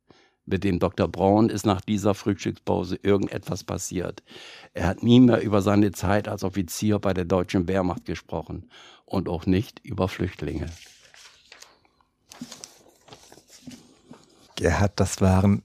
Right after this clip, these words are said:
Speaker 2: so berührende Geschichten, finde ich. Vielen Dank, dass du die hier geteilt hast. Wie ist es denn, wenn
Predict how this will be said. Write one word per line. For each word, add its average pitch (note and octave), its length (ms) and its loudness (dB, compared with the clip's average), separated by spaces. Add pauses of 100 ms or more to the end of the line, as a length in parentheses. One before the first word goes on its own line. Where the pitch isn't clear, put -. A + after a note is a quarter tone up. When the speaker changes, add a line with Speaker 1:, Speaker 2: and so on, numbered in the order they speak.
(140)
Speaker 2:
so G2 600 2
berührende B2 600 4
Geschichten, G2 560 2 (220)
finde D#2+ 400 0
ich. F#2 380 -4
Vielen C#3 420 4
Dank, E2+ 300 4
dass - 120 -6
du F#2 180 0
die F2+ 120 0
hier F#2+ 480 2
geteilt F#2 520 2
hast. D#2+ 400 0 (2500)
Wie - 60 -6
ist - 160 -2
es G#2+ 100 2
denn, E2 240 2
wenn E2+ 260 4